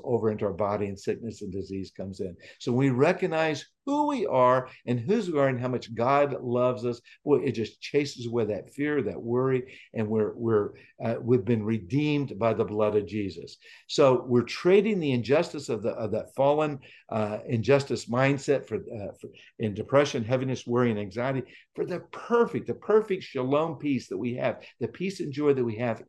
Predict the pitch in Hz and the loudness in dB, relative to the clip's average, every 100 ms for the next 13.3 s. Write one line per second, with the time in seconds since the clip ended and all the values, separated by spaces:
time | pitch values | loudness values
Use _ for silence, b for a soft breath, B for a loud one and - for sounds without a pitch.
0 | - 262 294 269 170 151 131 123 - 123 | -6 -2 2 2 2 2 0 -2 0 0
1 | 120 B B - 131 120 - 117 117 120 | 0 B B 0 2 2 0 0 2 0
2 | 104 90 90 131 160 143 - 120 117 110 | -2 -6 0 2 2 0 0 2 2 0
3 | 110 B - 113 110 - 110 110 135 110 | -6 B -6 -4 -4 -6 -6 -6 -8 -8
4 | 120 127 110 135 131 - 113 98 127 127 | -6 -6 -2 0 0 -2 -4 0 2 2
5 | 127 110 104 113 123 107 110 98 b - | 0 -4 -2 2 2 2 -4 -6 b -6
6 | 107 101 95 113 120 113 107 113 110 113 | -2 -2 -2 0 2 2 -2 -6 -6 -8
7 | 98 107 95 92 - 98 87 78 - - | -6 -4 -4 -6 -8 -8 -8 -10 -20 -20
8 | _ b b b b - 131 127 - 175 | _ b b b b 0 2 2 0 4
9 | 190 202 196 143 135 139 139 120 117 170 | 4 4 0 2 2 2 -2 0 2 2
10 | 170 160 - 147 143 139 143 139 123 101 | 0 -8 -6 -2 -2 0 2 2 0 -4
11 | 123 156 208 175 127 92 107 143 143 175 | -2 2 4 4 2 0 -2 -2 2 0
12 | 180 196 202 170 139 127 131 143 180 165 | 2 4 4 4 2 2 -4 -2 -2 -2
13 | 160 139 127 | -2 0 -2